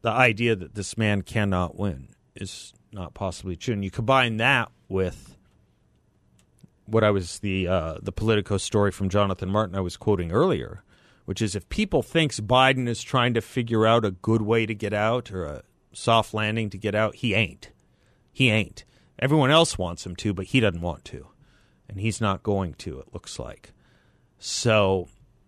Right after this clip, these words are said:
you know, to the degree, as Vivek Ramaswamy said, to the degree that,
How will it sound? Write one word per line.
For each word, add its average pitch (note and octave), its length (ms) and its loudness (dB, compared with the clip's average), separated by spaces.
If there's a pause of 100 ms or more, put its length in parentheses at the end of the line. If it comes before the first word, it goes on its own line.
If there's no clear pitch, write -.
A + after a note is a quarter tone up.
(340)
you A2 80 -14
know, F#2+ 160 -12
to - 180 -16
the G2 120 -10
degree, B2 340 -2
as A2+ 140 -2
Vivek A2 440 0
Ramaswamy G#2+ 640 -6
said, A#2 380 -6
to G2+ 60 -8
the F2+ 120 -10
degree G#2+ 460 0
that, F#2+ 320 -2